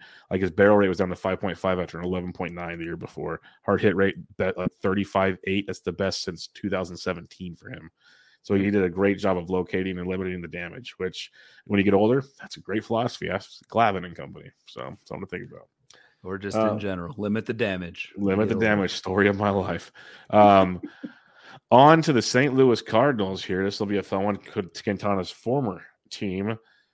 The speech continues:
Speaker 1: They made a big splash. You know, they have Goldie, they have Arenado. Bring in division rival Wilson Contreras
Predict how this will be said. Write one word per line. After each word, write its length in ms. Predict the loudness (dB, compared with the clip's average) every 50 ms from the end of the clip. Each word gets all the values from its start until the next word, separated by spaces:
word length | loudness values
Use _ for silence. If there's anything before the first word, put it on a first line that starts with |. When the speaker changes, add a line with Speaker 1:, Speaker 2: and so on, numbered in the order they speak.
| _ _ -8
Speaker 1:
They 80 | -4 -2
made 140 | 0 0
a 40 | 0
big 140 | 0 -2 -4
splash. 400 | -4 -2 0 2 2 2 0 -2
You 60 | -4
know, 60 | -4
they 80 | 0 0
have 260 | 0 -2 -2 -6 -8
Goldie, 680 | -6 -4 -2 -2 -2 -4 -4 -6 -6 -6 -8 -10 -12 -14 _ _ -10
they 100 | -10 -6
have 200 | -4 -4 -2 0
Arenado. 800 | 0 0 0 0 0 2 2 2 2 2 2 2 0 0 -2 -6 _ _ _ _ _ _ _ _ -4
Bring 220 | -2 -2 -2 0
in 340 | -2 0 0 0 -2 -2 -4 -8 -10 -20 -20 _ _ _ _ _ -8
division 500 | -6 -4 0 2 2 2 2 0 -4 0
rival 520 | 0 0 2 2 0 0 0 0 -2 -2 -2
Wilson 520 | -4 -4 -2 -2 -2 -6 -8 -10 -8 -10 -8
Contreras 1040 | -8 -10 -10 -10 -10 -14 -16 -12 -6 -4 -2 -2 -2 -4 -6 -10 -12 -14 -14 -18